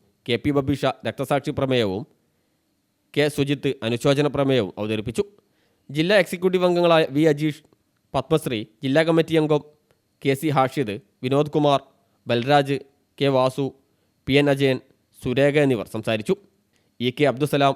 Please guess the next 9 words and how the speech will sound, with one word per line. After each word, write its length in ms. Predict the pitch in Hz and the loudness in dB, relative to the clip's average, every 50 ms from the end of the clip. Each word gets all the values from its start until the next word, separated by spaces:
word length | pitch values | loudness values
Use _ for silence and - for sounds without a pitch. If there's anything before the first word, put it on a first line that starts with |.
| - - | -2 -6
എം 100 | 117 120 131 | -4 -2 -2
എസ് 120 | 135 - - | -4 -4 -4
ബിജു 180 | 139 127 127 143 151 | -6 -4 -2 0 0
എന്നിവരടങ്ങിയ 500 | 147 147 143 147 147 143 143 139 139 139 - - | 2 2 2 0 0 0 0 0 0 -2 -2 -4
പ്രസീഡിയമാണ് 600 | 123 117 - 135 135 135 139 139 131 120 98 - - | -8 -8 -4 -4 -2 0 0 0 0 0 -4 -6 -6
സമ്മേളനം 380 | - 120 127 135 135 127 107 - | -6 -4 0 0 0 0 -2 -4
നിയന്ത്രിച്ചത്. 460 | - 113 110 110 107 110 - 127 139 202 - - _ _ _ _ _ _ _ _ _ _ _ _ | -6 -6 -6 -4 -6 -4 -4 -2 -2 -2 -4 -8 _ _ _ _ _ _ _ _ _ _ _ _
വിജയകുമാർ 500 | - 117 117 139 143 143 143 143 143 139 135 | -8 -4 0 2 2 4 4 4 4 2 2
മാസ്റ്റർ, 320 | 139 135 131 - 147 131 | 2 -2 -2 -2 -6 -8